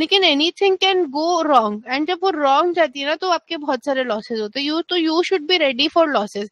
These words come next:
ये लोग क्या करते थे ना, इनके margin call आते थे ना, they were not ready कि वो margin call का पैसा कैसे भरे,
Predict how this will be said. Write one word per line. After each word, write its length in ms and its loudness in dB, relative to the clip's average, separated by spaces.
ये 120 0
लोग 200 2
क्या 140 4
करते 300 0
थे 120 2
ना, 100 2
इनके 300 0
margin 440 2
call 200 2
आते 240 0
थे 140 -6
ना, 140 0
they 160 -4
were 200 -2
not 160 0
ready 380 -2
कि 60 -10
वो 140 -2
margin 460 0
call 220 0
का 100 -2
पैसा 340 -4
कैसे 300 -4
भरे, 300 -6